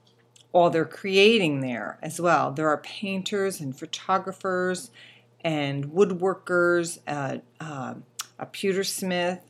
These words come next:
um, quilters, uh, mixed media artisans. It's really quite a neat place. And we had, um, I actually s-,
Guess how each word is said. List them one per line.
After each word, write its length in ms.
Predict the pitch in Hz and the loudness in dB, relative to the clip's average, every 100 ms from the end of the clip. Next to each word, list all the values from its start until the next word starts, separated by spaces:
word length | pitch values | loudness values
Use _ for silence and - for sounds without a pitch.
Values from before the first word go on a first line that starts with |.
| _ - - _ - | _ -20 -20 _ -14
um, 500 | 143 135 131 127 143 _ _ _ _ _ | -10 -8 -8 -8 -12 _ _ _ _ _
quilters, 720 | - 214 214 202 185 185 185 - _ _ _ - | 2 4 4 2 2 0 -4 -12 _ _ _ -20
uh, 260 | - - - - _ - _ _ - - - | -20 -20 -20 -20 _ -20 _ _ -16 -12 -4
mixed 400 | 185 208 - 180 | 0 0 -2 -2
media 380 | 180 180 175 | -2 0 0
artisans. 800 | - 170 170 170 - 180 180 175 - - - _ | 2 2 2 0 -2 -6 -6 -8 -10 -18 -20 _
It's 180 | 185 - | -8 -4
really 300 | 214 254 247 | 4 6 6
quite 440 | 240 - 202 190 - | 4 4 6 6 2
a 40 | |
neat 320 | 170 165 - | -2 -2 -4
place. 480 | - - - 160 - | -12 -10 -8 -6 -6
And 100 | 151 | -6
we 100 | 156 | -8
had, 440 | 160 185 175 165 | -6 -2 0 0
um, 260 | 147 151 147 - _ - _ | -2 -4 -8 -16 _ -18 _
I 100 | - | 2
actually 580 | 180 190 - 196 175 170 _ _ _ _ _ | 6 6 4 -2 -2 -4 _ _ _ _ _
s-, 300 | - - - | -8 -6 -8